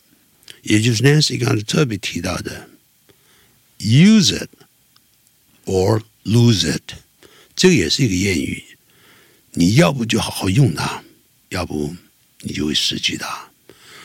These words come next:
所以语言是不断的这样的练习。其实学任何东西，你拉小提琴，那个刚开始练的像这个，这个鸡在叫，叫嘎嘎嘎嘎，熟练的时候那是非常的好听。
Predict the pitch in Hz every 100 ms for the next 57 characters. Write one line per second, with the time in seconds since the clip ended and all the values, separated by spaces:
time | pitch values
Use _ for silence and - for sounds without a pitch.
0 | - 214 190 139 117 120 175 175 160 123
1 | - 170 196 185 147 104 95 80 65 64
2 | 90 73 - - - - - 196 202 170
3 | - 165 196 117 - - - 82 - -
4 | - - 95 117 135 - 78 - 90 82
5 | 76 - _ _ _ _ _ _ _ _
6 | 113 131 117 113 117 - 165 165 135 107
7 | 123 107 98 - 90 98 - 98 107 -
8 | - - - 110 104 95 87 90 - -
9 | - - - 98 - 104 90 - - 98
10 | - 85 - _ - - - - 95 127
11 | 139 110 98 98 92 92 92 90 - 110
12 | - - - - -